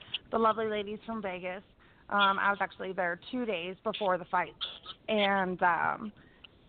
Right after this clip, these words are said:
Sean was really, really good about giving, you know, every ample opportunity to social distance if we needed to or if we wanted to. And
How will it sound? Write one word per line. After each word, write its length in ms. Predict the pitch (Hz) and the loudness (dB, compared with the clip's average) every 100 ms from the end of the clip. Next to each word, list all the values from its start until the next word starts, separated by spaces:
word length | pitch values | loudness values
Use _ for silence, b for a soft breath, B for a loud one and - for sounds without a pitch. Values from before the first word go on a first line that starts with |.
| - | -4
Sean 360 | 262 240 240 247 | 4 6 4 2
was 140 | 226 190 | -6 -10
really, 380 | 208 240 233 | -2 -2 -2
really 240 | 233 226 214 | -4 -6 -6
good 360 | 208 208 208 | -6 -6 -6
about 580 | 202 196 175 170 170 160 - - 190 | -4 0 2 2 0 -6 -14 -20 -12
giving, 540 | 214 214 196 190 180 180 | -6 -4 -2 -4 -6 -10
you 140 | - 196 | -6 -4
know, 120 | 175 220 | 0 0
every 240 | 208 214 | 0 -2
ample 320 | 202 196 185 | -2 -2 2
opportunity 920 | 175 170 175 202 170 165 165 151 156 - | 0 0 -4 -6 -6 -6 -8 -8 -10 -4
to 400 | 196 160 156 151 165 | 0 0 0 -4 2
social 240 | 202 190 180 | 2 2 -4
distance 340 | 185 - 185 180 | -6 -4 -4 -4
if 100 | 185 | -2
we 80 | |
needed 300 | 180 180 160 - | 0 0 -2 0
to 60 | |
or 140 | 180 165 | 4 4
if 80 | 165 | 2
we 80 | 170 | 0
wanted 420 | 185 160 156 156 | 2 2 -2 -10
to. 400 | - 160 143 143 | -10 -8 -6 -6
And 360 | 151 143 190 | -8 -10 -14